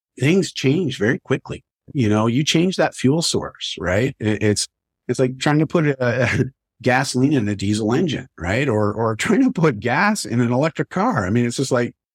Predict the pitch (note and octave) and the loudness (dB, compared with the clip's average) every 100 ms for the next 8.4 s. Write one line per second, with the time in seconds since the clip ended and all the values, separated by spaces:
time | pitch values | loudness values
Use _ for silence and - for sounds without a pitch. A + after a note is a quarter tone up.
0 | _ F#3+ A#3 A#2+ F3 D4+ A#2 - G#2 C3 | _ -2 0 2 2 2 0 -2 -2 0
1 | D3+ C3 C#3 D#3+ B3 D#3 D3 C#4 C4 C3 | 0 0 0 2 2 2 2 4 4 2
2 | G#2 F2 E2 E2 F#2 A2+ - C3 B3 E3 | 0 -4 -6 -8 -4 -4 -4 -4 0 2
3 | C3 D#3+ A#3+ C#4 - G#3+ D3+ G#2 C4+ E4+ | 2 0 -2 -4 -2 0 0 2 2 2
4 | B2 A#2 G2 F#2+ - A#2+ B2+ G#3 - - | -2 -4 -6 -8 -4 0 0 0 -6 -6
5 | - D#3+ - - - - E3 D3+ - _ | 0 0 0 -12 -10 0 2 2 -2 _
6 | _ - G3 G#3 G#3 F3+ G#3+ E3 D#3 C3+ | _ -2 2 4 4 2 2 0 2 2
7 | F3+ C4 D3+ D#2+ - - - _ _ - | 2 0 -2 -4 -6 -12 -12 _ _ -2
8 | C3+ E3 D#3 - | 2 2 2 -4